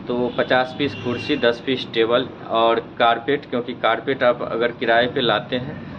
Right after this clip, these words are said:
तो हो सकता है गंदा कारपेट हो और आपको उसके चक्कर में परेशानी झेलना पड़े, इसलिए कारपेट अपना रखिए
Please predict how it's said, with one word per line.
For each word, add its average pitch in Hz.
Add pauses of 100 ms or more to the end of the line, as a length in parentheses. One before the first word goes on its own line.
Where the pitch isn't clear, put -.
(180)
तो 123 (100)
हो 120
सकता 131
है 131
गंदा 117
कारपेट 120
हो 147
और 104
आपको 120 (440)
उसके 120
चक्कर 120
में 127
परेशानी 120
झेलना 107
पड़े, 113
इसलिए 117 (100)
कारपेट 117
अपना 123
रखिए 117